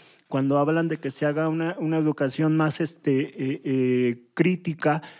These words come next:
pero al mismo tiempo no se fortalecen este tipo de materias que son las que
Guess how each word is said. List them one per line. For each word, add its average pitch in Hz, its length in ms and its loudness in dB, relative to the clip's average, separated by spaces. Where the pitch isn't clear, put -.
pero 143 180 4
al 139 80 6
mismo 165 320 4
tiempo 170 520 0
no 151 240 4
se 160 160 -2
fortalecen 151 680 0
este 156 200 -2
tipo 156 300 -4
de 147 80 -2
materias 151 400 -2
que 143 100 -8
son 151 160 -6
las 156 160 -4
que - 100 -18